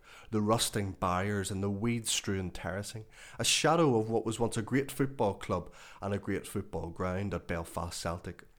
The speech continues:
"You know," said Joe, "I'm expecting Elisha Scott to rise any moment from that ground." Elisha Scott was a Donegal Road man like Bambrick,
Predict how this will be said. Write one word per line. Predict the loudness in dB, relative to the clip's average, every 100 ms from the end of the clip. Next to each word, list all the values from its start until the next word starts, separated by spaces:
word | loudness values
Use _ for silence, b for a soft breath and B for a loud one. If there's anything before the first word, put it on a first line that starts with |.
| -20 -20 B B
"You | 6 10
know," | 12 10 8 B B
said | B 2 4 4
Joe, | 0 0 0 b b b b
"I'm | -4 -2
expecting | 0 2 0 2 2
Elisha | 4 4 2 2
Scott | 0 2 2 2
to | 2
rise | 4 4 2 2
any | 0 0 0
moment | -2 -2 -4
from | -4 -2
that | -2 -4
ground." | -6 -4 -4 -6 -10 -20 -20 -20 -20 -20 -20 B B B 4
Elisha | 6 8 8
Scott | 6 8 8 6
was | 2
a | 6
Donegal | 8 8 8 8
Road | 10 8 8
man | 6 6
like | 2 4
Bambrick, | 4 6 4 0 -4